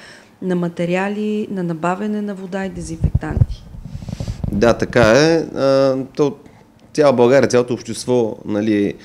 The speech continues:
Speaker 2: а, заради това увеличаване на цената на електроенергията, как да кажа, всичко се покачи. А, първо ще кажа не толкова за електроенергията, но материалите, с които работи В И К за отстраняване на авариите, те се качиха двойно. А,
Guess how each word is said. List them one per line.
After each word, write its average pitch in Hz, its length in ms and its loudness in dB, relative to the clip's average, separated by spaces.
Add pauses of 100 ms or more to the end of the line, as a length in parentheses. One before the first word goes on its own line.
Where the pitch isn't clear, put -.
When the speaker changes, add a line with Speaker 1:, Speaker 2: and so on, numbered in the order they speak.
(320)
Speaker 2:
а, 87 320 0 (720)
заради 98 280 -2
това 104 200 4
увеличаване 98 580 2
на 90 60 -2
цената 98 360 -2
на 92 120 0
електроенергията, 98 1080 -2
как 123 180 -4
да 107 100 -6
кажа, 117 280 0
всичко - 340 -8
се - 120 -4
покачи. 117 540 -2 (520)
А, 95 300 2 (240)
първо 160 200 4
ще - 140 -2
кажа 147 280 2
не 135 100 4
толкова 151 320 -2
за 127 80 0
електроенергията, 127 640 0
но 120 300 0 (140)
материалите, 120 520 0
с - 60 -12
които 135 280 -8
работи 117 340 -4
В 110 140 0
И 110 80 -4
К 110 100 -4
за 107 80 -6
отстраняване 104 520 -2
на 98 140 -2
авариите, 110 600 -2 (320)
те 135 100 -2
се - 120 -8
качиха 120 340 -6
двойно. 107 440 0 (500)
А, 101 560 0